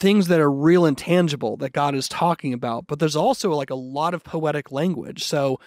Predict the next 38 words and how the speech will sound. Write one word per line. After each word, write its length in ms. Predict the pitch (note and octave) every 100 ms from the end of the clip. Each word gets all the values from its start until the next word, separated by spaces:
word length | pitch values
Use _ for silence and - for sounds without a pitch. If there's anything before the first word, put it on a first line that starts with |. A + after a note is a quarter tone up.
| - - _
you 100 | G3
know, 60 | E3
the 100 | D#3+
point 540 | - G#3 A3 A3 - _ _ _ _
of 220 | E3 A3 G3
Job 260 | D#3+ C#3
thirty-eight 580 | C3+ D#3 C#3+ C3+ E3 E3+
is 100 | C3+
to 60 | -
talk 380 | - E3 D#3+
about 280 | F3+ D3 C3+
his, 440 | - F3+ F3+ E3 - _ _ -
God's 300 | D#3 E3+ -
sovereignty 800 | - C3+ E3 G3 - A3 C4+ C4 -
and 380 | D#3 D#3 D#3 C#3+
him 400 | - F3+ F#3+ F#3
being 320 | E3 E3+ E3+ D#3
able 380 | D#3+ E3 E3
to, 420 | D#3+ - E3 D#3+ D#3
and 120 | D3+
his, 300 | F3 E3+ - _ _ _ _ _ _ _
and 240 | F3 D#3 D#3
God's 280 | D#3+ E3+
wisdom 640 | C3 C#3+ F3 G#3 A3 C4+ C4+ - _ -
versus 580 | D3+ C#3+ E3+ - E3 C3+
Job. 520 | - D3+ C3 G#2+ -
He's 240 | - D#3+ D#3+
not, 240 | E3+ F3+
it's 180 | D#3 -
not 280 | F#3 E3 D3+
there 200 | D#3+ D#3
to 60 |
give 240 | C#3+ D3+ D3+
you 120 | D3
a 60 |
specific 560 | C3 - C#3 - D3+ C#3
cosmological 800 | - D3+ D3 D3 C3+ C#3+ C#3+ C#3+
model. 600 | B2+ B2 C3 A#2 - -